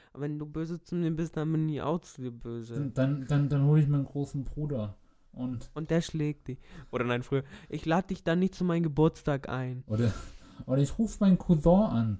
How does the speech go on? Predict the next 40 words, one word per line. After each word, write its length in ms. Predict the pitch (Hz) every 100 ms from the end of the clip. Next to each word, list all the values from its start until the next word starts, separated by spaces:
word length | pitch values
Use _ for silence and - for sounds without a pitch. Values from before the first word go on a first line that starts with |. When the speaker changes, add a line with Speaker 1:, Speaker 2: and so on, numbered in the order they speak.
| -
Speaker 2:
Weißt 180 | 101 107
du, 20 | -
ich 40 |
komm 100 | 104
von 100 | 98
der 40 |
Straße. 360 | 95 - 101 95 _ _ _
Ich 100 | 147
ruf 100 | 196
Speaker 1:
Ja, 20 |
Speaker 2:
meinen 140 | 175 156
Cousin 300 | 147 - 170
Speaker 1:
ist 20 |
so, 60 | 139
Speaker 2:
an, 100 | 123
der 140 | 127
Speaker 1:
Alter. 60 | 120
Speaker 2:
holt 200 | 170 180
dann 220 | 160 151 - - -
seine 240 | 143 135
Kumpels 500 | - 226 - 190 185
und 140 | 139 139
dann, 240 | 165 185 - -
dann 160 | 156 151
fahren 260 | - 170 165
wir 80 |
mal. 320 | 117 95 92 - - _ _ _ _ - - _
Keine 180 | 101 101
Ahnung, 200 | 113 104
warum 260 | 104 113
drei 240 | 101 104 113
Speaker 1:
Ja. 20 |
Speaker 2:
hier 120 | 110
gelispelt. 560 | 92 98 131 - 135 120
Ich 120 | -
hab 140 | -
nie 120 | 120 117
gelispelt, 640 | 110 117 - - 131 131 - _ _ _
aber 160 | 92 92
scheißegal. 480 | - 98 87 90